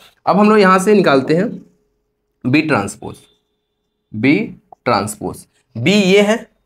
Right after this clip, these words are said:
वन ज़ीरो फ़ाइव माइनस वन टू ज़ीरो, मैं तो डायरेक्ट कर रहा हूँ यहाँ पे, ठीक है। बी ये है, इसका ट्रांसपोज का मतलब क्या हो गया? ये जो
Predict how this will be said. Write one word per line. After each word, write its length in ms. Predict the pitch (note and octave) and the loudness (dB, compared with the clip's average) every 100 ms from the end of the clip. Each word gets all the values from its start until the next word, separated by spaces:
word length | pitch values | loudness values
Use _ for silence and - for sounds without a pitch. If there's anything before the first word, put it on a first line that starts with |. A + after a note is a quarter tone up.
| - | -2
वन 280 | C3+ F#3 F#3 | 2 2 2
ज़ीरो 220 | F3+ F#3+ | 2 2
फ़ाइव 260 | F#3 E3+ F#3+ | 2 0 0
माइनस 300 | D3 D#3+ D#3+ | 0 0 2
वन 120 | D#3+ | 0
टू 120 | D#3+ D#3+ | 0 0
ज़ीरो, 100 | E3 | 2
मैं 60 | F#3+ | 2
तो 60 | |
डायरेक्ट 280 | G3 E3+ F3+ | 2 0 2
कर 60 | D3+ | 2
रहा 100 | B2+ | 4
हूँ 80 | A#2+ | 2
यहाँ 120 | A2 | 2
पे, 100 | B2 | -2
ठीक 120 | D#3+ | 0
है। 60 | C#3 | 0
बी 100 | D#3 | 0
ये 200 | E3+ F#3+ | 2 2
है, 200 | G3+ F#3 - - D3+ | 2 -4 -12 -8 -6
इसका 200 | D3 G#3+ | 0 0
ट्रांसपोज 440 | F#3 F3+ F3+ G3+ | 2 2 0 -2
का 80 | F#3+ | 0
मतलब 220 | F#3 F#3+ | 0 2
क्या 100 | F#3+ | 2
हो 80 | D3+ | 2
गया? 100 | B2+ | 2
ये 320 | - C#3 E3+ | 0 0 0
जो 120 | F#3 | 0